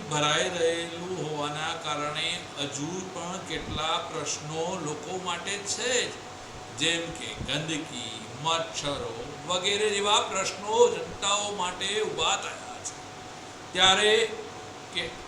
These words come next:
હિંમતનગર વિભાગનું આ જે તંત્ર છે, એ ક્યારે જાગશે અને લોકોની મદદ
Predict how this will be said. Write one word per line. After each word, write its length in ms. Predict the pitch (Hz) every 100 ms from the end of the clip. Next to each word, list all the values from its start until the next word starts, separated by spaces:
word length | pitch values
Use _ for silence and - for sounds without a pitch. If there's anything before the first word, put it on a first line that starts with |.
| - -
હિંમતનગર 880 | 185 202 240 240 - 202 208 214 208
વિભાગનું 800 | 185 160 147 175 185 190 185 180
આ 80 |
જે 220 | 175 160 165 165
તંત્ર 440 | 175 175 180 175
છે, 120 | 165 175
એ 300 | 180 180 180
ક્યારે 380 | 175 175 175
જાગશે 600 | 165 165 160 - 185 190
અને 100 | 185
લોકોની 540 | 170 151 160 156 185 185
મદદ 360 | 175 160 160